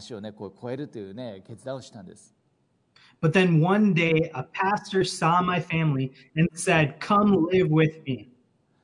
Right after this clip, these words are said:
Speaker 1: で、ある時ですね、牧師さんがですね、私たちの家族に声をかけてくださって、「一緒に住まないか」ってね、言ってくれたんです。
Speaker 2: You don't have to jump off a bridge. You can experience a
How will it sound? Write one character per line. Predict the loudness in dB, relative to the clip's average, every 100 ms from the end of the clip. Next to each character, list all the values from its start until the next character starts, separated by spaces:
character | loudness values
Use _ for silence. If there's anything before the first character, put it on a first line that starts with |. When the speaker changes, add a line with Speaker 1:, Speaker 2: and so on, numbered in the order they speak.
| _
Speaker 1:
で、 | -8 -6 -6 -8
あ | -8
る |
時 | -8 -12 -12
で | -12
す | -10
ね、 | -10 -10
牧 | -10 -14 -16
師 | -16
さ | -14
ん | -12
が | -12
で | -12
す |
ね、 | -14
私 | -12 -12 -14
た |
ち | -18
の | -20
家 | -16 -16
族 | -16 -16
に | -14
声 | -8 -8
を |
か | -8 -14
け |
て | -16
く | -16
だ | -16
さ | -18
っ | -18
て、 | -10 -8 -8 -10 _ -14
「一 | -14
緒 | -12 -12
に | -12
住 | -14
ま | -10
な | -10
い | -10
か」 | -12 -16
っ |
て | _ -14
ね、 | -12
言 | -16
っ |
て | -18
く | -18
れ | -18
た | -20
ん | -20
で | -20
す。 | _ _ _ _ _ _ _ _ _
Speaker 2:
You | 2 4
don't | 6 4
have | 2 2 2
to | 2 0
jump | 2 2
off | 2 2
a | 0
bridge. | 0 2 0 -4 -2
You | 2 2
can | 2
experience | 0 0 -2 2 4 4 4 0 -8 _ _ 2
a | 4